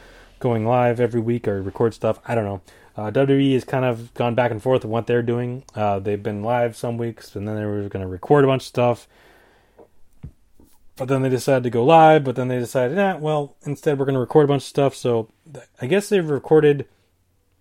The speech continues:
um, a bunch of stuff. Now, they recorded some stuff for Money in the Bank on Sunday, but not all of it. So I guess some of it's gonna be live, supposedly. Um,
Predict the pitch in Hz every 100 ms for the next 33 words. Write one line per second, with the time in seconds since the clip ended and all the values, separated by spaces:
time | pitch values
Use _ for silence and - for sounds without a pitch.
0 | _ _ - 127 123 117 117 - _ _
1 | _ _ _ _ _ _ _ _ _ _
2 | - 113 156 156 156 - - 107 98 -
3 | - - _ _ _ _ _ _ _ _
4 | _ _ - 135 139 135 139 139 139 -
5 | 196 170 117 - - 170 202 220 - 214
6 | 214 - 208 208 202 202 202 202 196 202
7 | 196 196 196 190 190 - _ _ _ _
8 | _ _ _ _ _ _ - 139 143 131
9 | 139 165 156 160 151 120 110 131 - 147
10 | 147 135 156 143 143 143 139 143 135 -
11 | _ _ _ _ _ _ _ _ - -
12 | 123 151 135 131 135 139 135 - _ _
13 | - _ 123 117 113 110 110